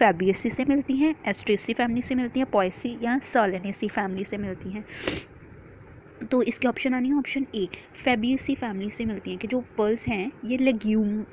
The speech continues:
leguminous plant से मिलती हैं, legume family से मिलती हैं। तो लेग्यूमिना-, leguminosea या Fabaceae एक चीज़ है। ठीक है, तो एक ही है,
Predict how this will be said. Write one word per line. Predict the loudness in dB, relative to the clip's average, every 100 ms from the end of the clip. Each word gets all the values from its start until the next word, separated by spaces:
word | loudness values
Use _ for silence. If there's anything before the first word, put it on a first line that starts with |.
| -4
leguminous | -2 2 2 0 -2 -4
plant | -6 -2 -2 -2
से | -4
मिलती | -2 -4 -6
हैं, | -6 -4
legume | -4 0 -2 -2
family | -4 -4 -4
से | -6
मिलती | -6 -6 -6
हैं। | -8 -8 -12 -18 -20 -8 0
तो | 2 4 2 2
लेग्यूमिना-, | 2 2 2 4 4 4 2 0 -4 -2 0
leguminosea | 2 2 2 0 0 -2 -2 -2 -2
या | 0
Fabaceae | 0 0 -4 -4
एक | -6 -6
चीज़ | -6 -6 -6
है। | -12
ठीक | -10 -10
है, | -8 -2
तो | -2 -2 -6 -20 -20 -20 -20 -20 -20 -20 -20 -20 -20 -4 -4
एक | -2
ही | -2
है, | -2 -4